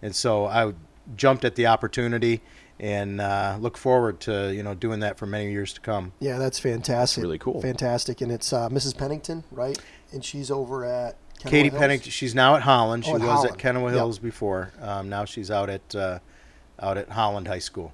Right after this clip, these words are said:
Speaker 2: It's, it's a fantastic day, and for those of you that don't know what the Armed Forces Luncheon is, it usually happens, like, the first or second week of May,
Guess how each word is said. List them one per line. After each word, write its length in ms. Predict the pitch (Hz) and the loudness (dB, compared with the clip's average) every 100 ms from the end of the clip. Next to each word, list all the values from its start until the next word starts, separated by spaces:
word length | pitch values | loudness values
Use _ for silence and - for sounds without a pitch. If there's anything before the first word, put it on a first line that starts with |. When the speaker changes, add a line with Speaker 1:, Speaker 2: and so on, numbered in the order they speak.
| - | -4
Speaker 2:
It's, 240 | 147 - | -2 0
it's 220 | - 165 175 | 2 4 4
a 40 | |
fantastic 640 | - 151 143 139 143 131 | 4 4 4 4 4 0
day, 280 | 131 131 131 | 4 6 8
and 120 | 123 | 4
for 120 | - 123 | 0 2
those 180 | 135 | 4
of 100 | 123 | 2
you 120 | 120 123 | 0 2
that 160 | 123 | 2
don't 220 | 131 117 | 2 0
know 200 | 127 127 | 4 4
what 280 | 127 120 - | 4 2 -2
the 160 | 123 117 | -6 -4
Armed 260 | 120 120 | -2 -4
Forces 360 | - 123 - 117 | -4 -4 -4 -4
Luncheon 360 | 117 120 123 117 | -2 -2 -2 0
is, 160 | 120 | 0
it 80 | 120 | -2
usually 240 | 151 143 123 | -4 0 2
happens, 320 | 127 127 113 | 2 0 -6
like, 140 | 110 | -8
the 40 | - | -8
first 300 | 127 117 123 | -8 -6 -6
or 40 | |
second 320 | - 123 131 | -4 -2 0
week 140 | 131 120 | -2 -2
of 100 | 110 | -2
May, 340 | 120 127 131 | 0 2 0